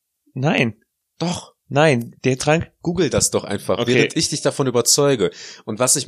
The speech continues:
Speaker 2: was mich tatsächlich aber abgefuckt hat, war, ähm, dass der Zauberer nicht, äh, wirklich gut zaubern konnte. Das war immer so für mich, ähm, ein Dorn im Auge.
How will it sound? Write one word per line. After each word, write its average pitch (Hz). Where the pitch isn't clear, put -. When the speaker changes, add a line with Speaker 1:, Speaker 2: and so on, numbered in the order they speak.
Speaker 2:
was 127
mich 139
tatsächlich 147
aber 117
abgefuckt -
hat, 117
war, 107
ähm, 98
dass -
der 90
Zauberer 107
nicht, -
äh, 104
wirklich 101
gut -
zaubern 117
konnte. 85
Das -
war 131
immer 131
so 120
für 117
mich, -
ähm, 101
ein 110
Dorn 113
im 95
Auge. 85